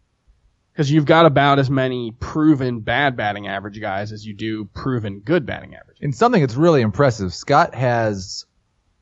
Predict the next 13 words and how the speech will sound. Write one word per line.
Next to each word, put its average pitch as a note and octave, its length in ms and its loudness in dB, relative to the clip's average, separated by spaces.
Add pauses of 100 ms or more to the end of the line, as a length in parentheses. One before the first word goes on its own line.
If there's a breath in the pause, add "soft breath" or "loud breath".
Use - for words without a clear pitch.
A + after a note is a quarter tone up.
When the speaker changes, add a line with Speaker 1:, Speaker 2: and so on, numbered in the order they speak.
(500)
Speaker 2:
more C#3 560 2
of A2+ 160 -2 (680)
a G#2+ 120 -4
hundred E3+ 340 2
and D#3 140 -4
fifty E3+ 320 -2
more D#3+ 220 2
at-bats D#3+ 360 0
than D3 140 -2
I D3+ 140 2
do. E3 360 -2 (400)
He's B2 200 -2
got B2 520 2